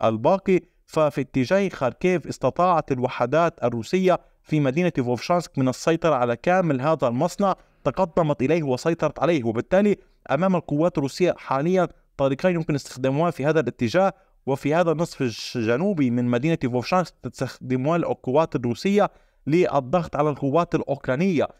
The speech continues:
كذلك لدينا محاولات روسية مستمرة للتقدم باتجاه بريليبكا على طول هذه المنطقة، وهنا لهذه الأسباب القوات الروسية في الفترة الأخيرة قد أنشأت الفرقة اثنين وسبعين، آه، الفرقة لدينا أيضًا فرقة إضافية، فرقة تسعة وستين،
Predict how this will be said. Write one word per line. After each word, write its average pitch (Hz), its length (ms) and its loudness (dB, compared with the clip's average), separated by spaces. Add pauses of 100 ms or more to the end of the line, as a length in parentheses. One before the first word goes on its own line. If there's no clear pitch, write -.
(160)
كذلك 170 400 0
لدينا 170 320 2
محاولات 139 720 0
روسية 143 280 -2
مستمرة 156 640 0 (240)
للتقدم 151 600 0
باتجاه 135 540 -2
بريليبكا 147 440 -2
على 127 200 2
طول 170 300 0
هذه 147 460 0
المنطقة، 139 640 0 (320)
وهنا 180 360 2
لهذه 156 360 2
الأسباب 175 500 0 (260)
القوات 147 480 0
الروسية 156 320 0
في - 100 -14
الفترة 160 320 -2
الأخيرة 175 400 0
قد - 200 -4
أنشأت 175 460 0 (240)
الفرقة 165 460 0
اثنين 123 220 0
وسبعين، 165 580 0 (260)
آه، 120 180 2
الفرقة 151 520 -2
لدينا 135 440 0
أيضًا 151 260 0
فرقة 151 320 -2
إضافية، 123 360 2
فرقة 147 280 -2
تسعة - 240 -6
وستين، 190 560 0